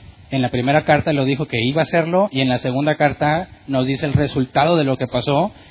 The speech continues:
y que la mayoría le impuso un castigo a este hombre que había entristecido a Pablo, y no nada más a Pablo, sino a todos los demás.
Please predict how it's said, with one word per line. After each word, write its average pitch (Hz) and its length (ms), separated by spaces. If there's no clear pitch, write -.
y 170 380
que 143 100
la 131 140
mayoría 143 880
le 139 140
impuso 143 420
un 156 120
castigo 151 400
a 160 40
este 156 220
hombre 147 240
que 127 140
había 127 200
entristecido 151 720
a - 80
Pablo, 156 380
y 131 60
no 131 100
nada 139 180
más 135 180
a 143 40
Pablo, 135 260
sino 123 160
a 113 60
todos 113 180
los 110 100
demás. 101 400